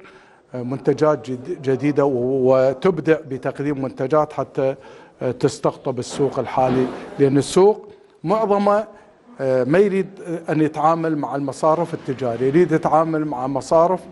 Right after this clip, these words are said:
أيضًا تحلل ما حلله الله وتحرم ما حرمه الله سبحانه، أو تريد فد مكان آمن أن تضع أموالها أو أن تستثمر أموالها. لذلك عليها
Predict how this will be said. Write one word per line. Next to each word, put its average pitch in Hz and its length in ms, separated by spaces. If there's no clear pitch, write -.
أيضًا 147 320
تحلل 151 540
ما 160 160
حلله 147 540
الله 143 400
وتحرم 131 840
ما 123 80
حرمه 123 480
الله 127 220
سبحانه، 131 480
أو 147 140
تريد 170 360
فد 135 180
مكان 196 440
آمن 160 580
أن 143 220
تضع 139 340
أموالها 139 480
أو 135 240
أن 127 80
تستثمر 127 640
أموالها. 120 360
لذلك 175 360
عليها 165 400